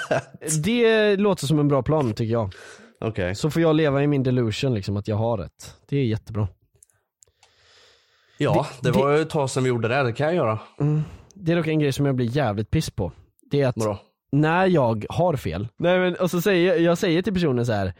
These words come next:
Speaker 2: som jag har beef med, bara, "Ah, okej, eh, du hade rätt", så här. Jag säger det lite motvilligt, men jag säger så här, bara, "Ah, fan, du hade rätt. Ja, fuck you. Ja, du hade rätt."
Speaker 1: Ja.
Speaker 2: Så, och så, och så typ kommer de tillbaks med någon jävla mening och försöker s-, liksom fortsätta på det. Och så säger jag bara, "Ja, men fuck you."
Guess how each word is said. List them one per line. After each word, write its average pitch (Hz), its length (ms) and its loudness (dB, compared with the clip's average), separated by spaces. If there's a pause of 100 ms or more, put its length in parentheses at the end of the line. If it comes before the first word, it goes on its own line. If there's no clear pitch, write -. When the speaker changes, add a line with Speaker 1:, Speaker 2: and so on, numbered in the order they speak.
(140)
Speaker 2:
som 131 180 -2
jag 120 80 2
har 113 80 0
beef 110 240 0
med, 117 120 0
bara, 110 120 0
"Ah, 208 120 4
okej, 156 600 0
eh, 143 240 2
du 143 120 0
hade 139 200 0
rätt", 123 240 -2
så - 120 -4
här. 98 60 0
Jag 127 120 0
säger 151 180 0
det 139 60 0
lite 143 200 0
motvilligt, 110 420 0
men 151 60 0
jag 202 100 0
säger 147 220 0
så 135 60 -2
här, 113 60 0
bara, 101 120 -2
"Ah, 113 200 -2
fan, 95 400 -2
du 92 60 -4
hade 95 200 -4
rätt. 92 180 -8
Ja, 85 180 -10
fuck - 320 -10
you. - 200 -8
Ja, 87 260 -8
du 98 80 -6
hade 90 140 -4
rätt." 90 100 -8
Speaker 1:
Ja. 95 220 -6 (300)
Speaker 2:
Så, - 180 -2
och 160 220 0
så, 170 120 0 (120)
och 170 120 0
så 185 120 -6
typ 208 180 -2 (720)
kommer 165 280 2
de 151 200 2
tillbaks 202 460 2
med 185 120 2
någon 180 140 2
jävla 143 380 2
mening 113 640 0
och 135 120 -2
försöker 139 760 0
s-, - 120 -16 (160)
liksom 135 460 0
fortsätta - 440 -4
på 143 160 0
det. 87 160 -8 (160)
Och - 220 -4
så 160 100 0
säger 147 200 0
jag 165 120 2
bara, 135 220 2
"Ja, 170 60 2
men 175 160 0
fuck - 400 -4
you." 151 280 2